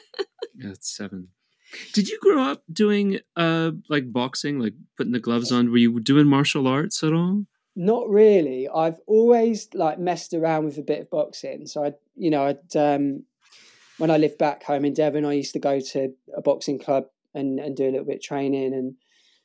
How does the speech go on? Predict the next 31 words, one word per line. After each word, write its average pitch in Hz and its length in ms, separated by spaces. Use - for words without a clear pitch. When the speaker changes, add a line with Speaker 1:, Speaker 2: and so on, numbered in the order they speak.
Speaker 2:
you 175 80
know, 147 60
I'd 147 80
do 147 100
a - 40
bit 135 100
of - 80
sparring, 139 420
and 135 80
that 135 140
was 135 100
it. 139 320
And, 135 220
and 143 380
again, 160 320
when 147 100
I 143 60
was 143 120
m-, 151 220
in 160 140
London, 143 400
the 143 60
same, 143 420
sort - 160
of 127 80
went 131 240
down 139 200
to 143 220
Adam's 139 380
Boxing 147 400
Club. 131 320